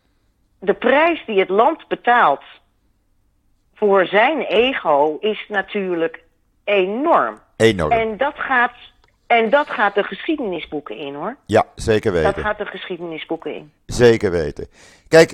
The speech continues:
Speaker 2: eh, er wordt gesproken over versoepeli-, ver-, verlaging van de levens-, kosten van levensonderhoud.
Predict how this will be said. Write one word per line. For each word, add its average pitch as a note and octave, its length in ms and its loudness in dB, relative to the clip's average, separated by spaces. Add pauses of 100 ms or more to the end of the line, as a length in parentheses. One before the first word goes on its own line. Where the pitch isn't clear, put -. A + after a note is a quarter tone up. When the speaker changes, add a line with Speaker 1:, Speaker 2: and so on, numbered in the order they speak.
(140)
Speaker 2:
eh, C#3 520 2
er C#3 60 4
wordt D#3 240 2
gesproken D#3 680 4
over A#2+ 580 2
versoepeli-, C3 640 -6
ver-, B2+ 480 0
verlaging A#2+ 580 2
van G#2+ 200 -2
de F#2+ 140 0
levens-, F#2+ 540 0
kosten - 300 2
van G2 140 -2
levensonderhoud. C#2 800 -2